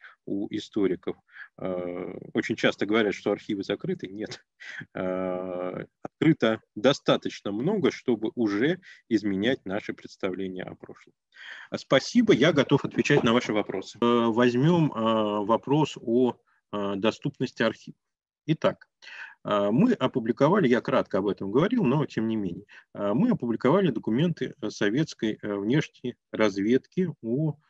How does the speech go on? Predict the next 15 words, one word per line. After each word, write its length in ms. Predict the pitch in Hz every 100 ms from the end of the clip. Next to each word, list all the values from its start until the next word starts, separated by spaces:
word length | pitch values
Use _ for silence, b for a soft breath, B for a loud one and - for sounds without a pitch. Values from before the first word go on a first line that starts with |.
| _ _
э, 100 | 104
советских 480 | 98 120 120 - -
резидентур 580 | 110 104 107 113 110 104
внешней 400 | 98 120 - 127
разведки 580 | 131 135 147 160 _ 165 - B _ _
о, 360 | 123 175 185
э, 140 | - 117
событиях 500 | - 104 139 165 123
тридцать 280 | 123 143 95
девятого, 520 | 98 127 - 123 113 _
сорокового 480 | - 101 104 120 104
годов 300 | 95 123 143
в 20 |
странах 320 | - 104 110 _
Прибалтики. 440 | 104 - - _